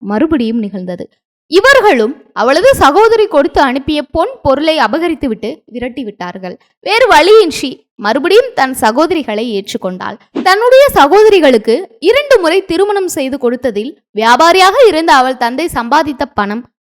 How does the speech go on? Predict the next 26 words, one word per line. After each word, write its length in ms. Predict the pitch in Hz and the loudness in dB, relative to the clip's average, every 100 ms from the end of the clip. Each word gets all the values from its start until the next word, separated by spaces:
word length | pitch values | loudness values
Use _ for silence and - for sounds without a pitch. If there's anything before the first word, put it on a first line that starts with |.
| _ | _
பெருமளவில் 680 | 302 453 440 247 240 269 - | 0 2 2 0 -2 -6 -4
செலவாகிவிட்டது. 800 | 202 226 240 240 190 - 185 - _ _ | -2 0 0 -2 -6 -6 -12 -14 _ _
அதனால் 440 | 269 349 427 494 | -4 0 0 0
தன் 200 | 453 370 - | 0 -4 -2
தந்தையைப் 560 | 262 269 381 392 359 | -2 0 0 0 0
போல 280 | 254 214 220 - _ _ | 2 2 0 -4 _ _
தானும் 400 | 302 370 508 508 | 4 4 4 0
கடல் 320 | 339 269 349 | 0 2 2
கடந்து 280 | 359 370 453 | 2 2 2
சென்று 280 | 392 285 - 277 | 0 -4 -4 -2
வியாபாரம் 500 | 233 240 320 311 294 | 2 2 2 0 -2
செய்ய 220 | 226 220 | -2 -2
முடிவெடுத்தாள். 600 | 233 214 196 180 185 - _ _ - | -2 -2 -4 -4 -8 -10 _ _ -6
மீதமிருந்த 600 | 427 605 605 440 370 403 | 2 4 4 2 2 0
பணத்தில் 500 | - 247 285 262 262 | 2 0 0 -4 -8
ஒரு 240 | - 269 269 | 0 2 2
பகுதியை 480 | 285 302 359 277 226 302 _ - | 2 0 0 -2 -4 -6 _ 2
வீட்டில் 400 | 403 539 330 320 - | 4 4 2 -4 0
ஓரிடத்தில் 600 | 262 302 311 440 - 294 - - | 2 4 4 0 0 -6 -6 0
யாருக்கும் 560 | 247 392 523 508 466 | 4 6 4 4 2
தெரியாமல் 500 | - 269 294 285 302 | 2 2 4 2 2
மறைவாக 480 | 262 220 311 330 320 | -2 -2 0 2 0
புதைத்து 380 | 330 302 370 359 | -2 -6 -4 -4
வைத்துவிட்டு 500 | 240 233 269 226 247 254 _ _ | -4 -4 -6 -4 -6 -8 _ _
மீதி 320 | 453 605 554 | 2 4 4
பணத்தில் 480 | - 247 262 262 233 | 2 -2 -2 -8 -12